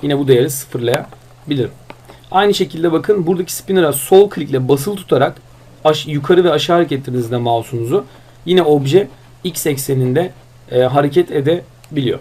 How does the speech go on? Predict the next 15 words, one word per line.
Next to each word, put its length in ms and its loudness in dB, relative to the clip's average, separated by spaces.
Aklınızda 400 -2
olsun. 280 -4
Aynı 260 -2
şekilde 260 -4
tabii 160 0
ki 80 -8
Y 160 4
ekseninde 560 0
veya 200 2
Z 120 -2
ekseninde 520 2
de 140 -2
bunu 220 -4
da 180 -4
yapabilirim. 1200 -4